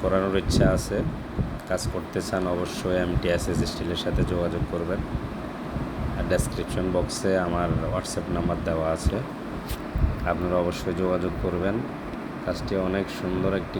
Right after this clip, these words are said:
কাজ। আর ওনারা পুরা ছাদের মধ্যে আসলে ছাদ বাগান করে রাখছেন। এখানে আঙ্গুর ফল গাছ আছে, অন্যান্য ফুল জাতীয় গাছ আছে, আম গাছ আছে এখানে। এই যে দেখুন,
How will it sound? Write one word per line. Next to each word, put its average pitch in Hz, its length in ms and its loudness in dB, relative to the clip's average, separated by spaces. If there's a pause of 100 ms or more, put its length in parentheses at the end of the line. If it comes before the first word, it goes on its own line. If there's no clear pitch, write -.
কাজ। 92 220 2 (1080)
আর 87 180 2
ওনারা 95 260 4
পুরা 98 300 2
ছাদের 92 400 0
মধ্যে 104 420 0
আসলে 98 400 2 (720)
ছাদ 90 260 2
বাগান 101 260 4 (100)
করে 95 240 4
রাখছেন। 90 360 0 (920)
এখানে 90 300 0
আঙ্গুর 90 340 2
ফল 90 140 4 (120)
গাছ 87 140 2
আছে, 87 320 -2 (720)
অন্যান্য 92 280 2 (120)
ফুল 92 220 0
জাতীয় 90 420 2
গাছ 87 240 2
আছে, 90 220 -2 (840)
আম 90 180 -2
গাছ 87 220 2
আছে 87 260 -2
এখানে। 85 300 -2 (840)
এই 95 80 0
যে 92 120 2
দেখুন, 95 360 2